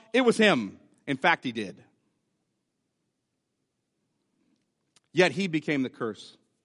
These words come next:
for us. And then he points back, again, he says, "For it is written, 'Cursed is everyone,'" he's putting back to Deuteronomy, "'everyone who is hanged on a tree.'" Now, what's the appeal to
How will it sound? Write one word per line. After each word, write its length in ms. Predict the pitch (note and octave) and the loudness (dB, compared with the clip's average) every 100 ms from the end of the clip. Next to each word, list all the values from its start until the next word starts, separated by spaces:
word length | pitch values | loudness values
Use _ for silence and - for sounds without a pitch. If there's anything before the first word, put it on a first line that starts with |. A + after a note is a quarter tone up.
| _ | _
for 200 | C3+ B2 | -4 -2
us. 380 | B2+ - - - _ - | -2 -4 -16 -20 _ -8
And 100 | C#3+ | -4
then 80 | G#3 | -4
he 60 | |
points 320 | G#3+ - A3 - | -4 -6 -8 -4
back, 400 | F#3+ G3 F#3 - _ _ _ _ - | 2 2 2 -6 _ _ _ _ -12
again, 280 | C#3 F#3 F#3+ | -2 0 0
he 80 | |
says, 320 | D#3+ F3+ D3+ D#3 | 0 0 0 -2
"For 200 | - G#3+ | 2 4
it 40 | G3+ | 4
is 80 | C#3+ | 2
written, 320 | G#3 D#3+ D3+ | -2 -2 -6
'Cursed 720 | - A#3+ C#4 - D3+ C3 E3 - _ _ _ _ _ _ _ _ _ | -4 0 0 -2 -2 -4 -6 -16 _ _ _ _ _ _ _ _ _
is 180 | D3+ C#3+ | -2 4
everyone,'" 640 | B3 G#3+ D#3 C3+ B2+ C#3 | 4 4 0 0 -2 -4
he's 100 | D3+ | -8
putting 280 | - E3 D#3+ | -8 -6 -6
back 300 | C3 D#3+ D#3 | -2 0 0
to 60 | C#3 | -6
Deuteronomy, 640 | D3 C#3 E3+ E3 C3+ D3+ F#3+ | -6 -4 -2 0 -2 -2 2
"'everyone 640 | A3+ G#3 D#3 C3 C3+ E3 - _ _ _ _ | 2 2 -2 -2 -2 -4 -12 _ _ _ _
who 140 | D#3+ | -4
is 120 | D3+ | -2
hanged 220 | D#3+ D3 | -2 -2
on 120 | C#3 C3+ | -2 -6
a 60 | |
tree.'" 420 | - F#3 D#3 A2+ - - | -8 -4 -2 -2 -6 -4
Now, 140 | F3+ G3 | 0 0
what's 320 | F#3 D4 - | 2 2 2
the 120 | D4+ | -4
appeal 360 | G#3 A3 A3 G#3 | -4 0 2 2
to 280 | G#3 F#3 | 0 -2